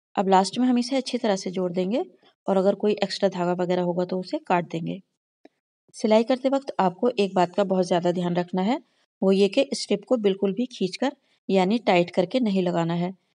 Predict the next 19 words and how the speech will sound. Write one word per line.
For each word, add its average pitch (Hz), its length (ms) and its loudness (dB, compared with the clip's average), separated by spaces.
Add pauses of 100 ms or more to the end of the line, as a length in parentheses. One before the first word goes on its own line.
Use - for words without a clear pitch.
(140)
खींचकर 240 360 0
या 233 160 4
टाइट 180 240 2
करके 196 260 -2
लगाएंगे 180 400 0
तो 254 140 -2
डोरमैट 180 380 0
की 180 120 -6
शेप 247 280 -6
बिगड़ 175 200 2
सकती 170 400 -8
है। 175 100 -4 (760)
बहुत 247 240 0
हल्के 220 240 2
हाथ 208 140 4
से 226 120 -6
सिलाई 185 260 2
लगानी 175 380 0
है 240 180 0